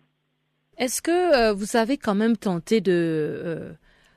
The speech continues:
de vous rapprocher de l'Union africaine et voir si elle a,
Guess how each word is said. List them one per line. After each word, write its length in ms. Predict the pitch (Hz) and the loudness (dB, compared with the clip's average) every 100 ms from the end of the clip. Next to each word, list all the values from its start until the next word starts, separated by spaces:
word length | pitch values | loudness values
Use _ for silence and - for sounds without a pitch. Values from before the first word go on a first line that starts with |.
| - | -2
de 120 | 190 | -2
vous 120 | 190 | 0
rapprocher 560 | 202 202 - 226 - 262 | -2 -2 -2 -2 -2 -2
de 120 | 220 | 0
l'Union 280 | 196 190 208 | 2 2 0
africaine 560 | 190 - 170 240 330 | -2 -4 -2 0 2
et 80 | 233 | 0
voir 280 | 160 202 240 | -2 0 -2
si 260 | - - 247 | -2 0 2
elle 180 | 220 208 | 2 4
a, 180 | 269 | 2